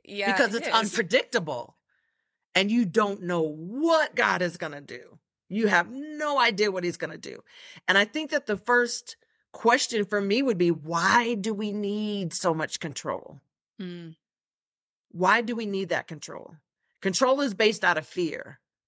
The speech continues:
Speaker 2: What are we afraid of? Right? Whatever it is that we're afraid of, we try to control it. So that fear,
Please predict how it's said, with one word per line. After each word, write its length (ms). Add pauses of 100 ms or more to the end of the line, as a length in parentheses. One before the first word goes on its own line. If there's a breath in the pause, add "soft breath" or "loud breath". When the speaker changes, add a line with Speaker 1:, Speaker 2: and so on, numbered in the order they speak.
(460)
Speaker 2:
What 220
are 60
we 220
afraid 580
of? 380 (1300)
Right? 480 (240)
Whatever 360
it 80
is 120
that 160
we're 140
afraid 340
of, 180
we 80
try 200
to 100
control 460
it. 160 (320)
So 160
that 260 (380 soft breath)
fear, 680